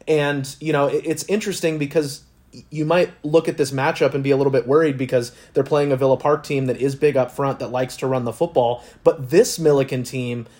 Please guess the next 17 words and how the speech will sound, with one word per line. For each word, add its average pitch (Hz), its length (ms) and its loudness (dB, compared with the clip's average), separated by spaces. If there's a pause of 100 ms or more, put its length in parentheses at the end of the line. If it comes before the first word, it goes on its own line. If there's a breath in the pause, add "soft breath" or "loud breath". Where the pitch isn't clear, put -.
(180 soft breath)
isn't 156 380 2
backing 147 380 0
down 147 260 2
from 110 220 -8
that. 95 240 -14
And 131 120 -4
I 131 100 -2
think 147 340 -4
that's 151 240 0
been 143 240 2
the 127 80 0
biggest 139 420 0
area 131 360 2
of 123 200 -4
improvement 147 480 -6
for 120 140 -8
them, 113 300 -6